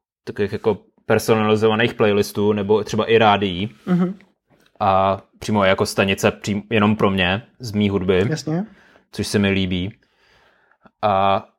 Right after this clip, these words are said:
Speaker 1: to už jako je o trochu lepší. Tak ještě bych byl rád, kdyby to jako nabízelo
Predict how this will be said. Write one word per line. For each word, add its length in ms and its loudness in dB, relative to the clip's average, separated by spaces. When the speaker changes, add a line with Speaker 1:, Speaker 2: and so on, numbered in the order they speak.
Speaker 1:
to 120 2
už 120 0
jako 560 2
je 120 0
o 80 2
trochu 260 -2
lepší. 240 -2
Tak 180 -10
ještě 200 -4
bych 140 2
byl 240 4
rád, 200 4
kdyby 300 -4
to 160 -6
jako 400 -6
nabízelo 1000 0